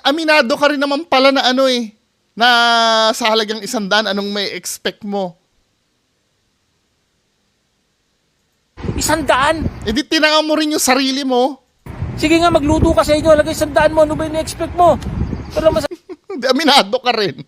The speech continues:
Speaker 1: na hindi
Speaker 2: Sabi
Speaker 1: masarap.
Speaker 2: ko, mag-vlog kayo ng maayos. Oo, real talk. Huwag niyo na sa, huwag niyo nang idiin pa na hindi masarap. Ba't kinaka-, maraming kumakain na tao?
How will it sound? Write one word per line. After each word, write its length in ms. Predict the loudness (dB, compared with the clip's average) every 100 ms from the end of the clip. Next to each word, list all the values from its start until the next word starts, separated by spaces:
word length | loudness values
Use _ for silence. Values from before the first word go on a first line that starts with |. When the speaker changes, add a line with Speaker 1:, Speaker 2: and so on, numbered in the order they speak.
| _ _ -20 -12 -10 0
Speaker 1:
na 140 | 6 8 8 8 8 6 6 4 2
hindi 140 | 0
Speaker 2:
Sabi 80 | 0
Speaker 1:
masarap. 360 | 2 2 2 0
Speaker 2:
ko, 180 | 0 -2 -6 -10 -2
mag-vlog 320 | -2 0 0
kayo 160 | 2 0
ng 160 | -2
maayos. 500 | -2 0 0 0 -2 -4 2
Oo, 320 | 6 8 6
real 240 | 4 -4
talk. 180 | -2 -2 -2
Huwag 120 | -2
niyo 80 | 0
na 100 | 0
sa, 100 | 0
huwag 160 | 0 -2
niyo 120 | -4
nang 140 | -6 -6
idiin 360 | -6 -4 -4
pa 120 | -2
na 60 | -4
hindi 280 | -2 0 2
masarap. 360 | 4 2 0 2
Ba't 140 | 0
kinaka-, 460 | 2 2 2 2 2
maraming 340 | 2 2 2
kumakain 420 | -2 0 2 2 2
na 100 | 0
tao? 260 | 0 0